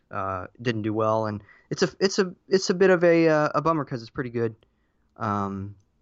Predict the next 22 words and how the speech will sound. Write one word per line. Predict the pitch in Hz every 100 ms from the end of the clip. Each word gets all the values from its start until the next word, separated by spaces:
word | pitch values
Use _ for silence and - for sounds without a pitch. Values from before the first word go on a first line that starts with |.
| _ _
kind | - 110
of | 101 98 _ _ _ _ _ _ _ - -
tracks | - 165 135 135 - -
Tolkien | - 147 - 147 127
as | 120 117
he, | - 131 123 120 117 - _ _
uh, | 117 110 104 98
gets, | 101 113 - - -
uh, | 101
you | - 123
know, | 101
sort | 107 110
of |
encounters | 117 113 139 127
the | 113
sources | - 117 110 107
of | 101
his | 101
inspiration | 107 - 107 104 95
for | - 107
the, | 95 95
uh, | 92